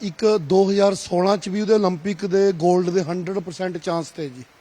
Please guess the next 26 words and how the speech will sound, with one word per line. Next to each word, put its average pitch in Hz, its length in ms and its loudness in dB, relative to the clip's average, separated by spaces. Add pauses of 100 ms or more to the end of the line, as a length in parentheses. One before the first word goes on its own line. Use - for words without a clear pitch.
(920)
ਦੋ 208 180 6
ਹਜ਼ਾਰ 214 160 4
ਸੋਲਾਂ 202 280 2
ਉਹ 214 140 4
ਵੀ 226 80 2
ਪਹਿਲੀ 208 300 2
ਬਾਊਟ 202 220 4
ਜਿੱਤ 175 220 -6
ਗਈ 208 260 -4
ਸੀ, 226 120 -4
ਦੂਸਰੀ 208 420 -4
ਬਾਊਟ 196 280 4
ਚ 180 120 -8 (340)
ਇੰਜਰੀ 202 320 0
ਹੋ 180 140 4
ਗਈ 160 120 -6
ਸੀ 185 120 -4
ਜਿੱਤਦੀ 170 360 -8
ਜਿੱਤਦੀ 135 340 -10
ਜੀ। 113 220 -20 (640)
ਹੁਣ 208 80 -2
ਆਪਾਂ 214 140 -2
ਕਹਿ 208 180 0
ਦਿੰਦੇ 220 240 -6
ਨਾ, 226 280 -4
ਮਤਲਬ 214 380 -4